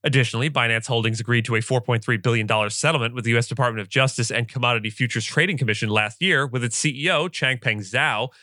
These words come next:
admitting to violating U S anti-money laundering laws. The outcome of this upcoming hearing is poised to have a substantial impact on how crypto firms operate in the U S and the S E C's authority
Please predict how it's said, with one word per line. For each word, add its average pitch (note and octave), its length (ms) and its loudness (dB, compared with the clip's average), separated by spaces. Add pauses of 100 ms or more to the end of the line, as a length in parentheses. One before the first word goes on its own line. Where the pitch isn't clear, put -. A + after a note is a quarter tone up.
(140)
admitting D3+ 320 2
to C3+ 160 0
violating C#3+ 520 0
U C3+ 120 0
S B2+ 160 0
anti-money A#2+ 480 2
laundering A2+ 460 0
laws. A2+ 480 0 (580)
The C3+ 80 2
outcome A#2 240 0
of G#2+ 120 0
this G#2+ 160 2
upcoming G#2+ 340 0
hearing A2+ 220 4
is B2+ 100 -2
poised A2 320 0
to A#2 80 -4
have A#2 200 0
a A#2 60 2
substantial B2+ 560 0
impact A2 340 0
on A#2+ 100 2
how A#2+ 120 2
crypto C#3+ 340 0
firms A2 380 -2
operate A#2+ 420 0
in A2+ 100 -2
the G#2+ 100 0
U A#2+ 180 0
S A#2+ 240 0
and B2 180 0
the B2+ 120 -2
S A#2+ 180 0
E B2+ 60 2
C's C3+ 360 0
authority A#2 680 -2